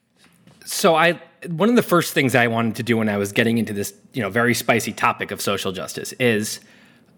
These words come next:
I said, "We need two terms here, 'cause there's two completely different things that are called social justice."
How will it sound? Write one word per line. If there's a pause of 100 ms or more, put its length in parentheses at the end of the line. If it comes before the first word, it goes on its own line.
(380)
I
said,
"We
need
two
terms
here, (400)
'cause
there's (360)
two
completely
different
things
that
are
called
social
justice."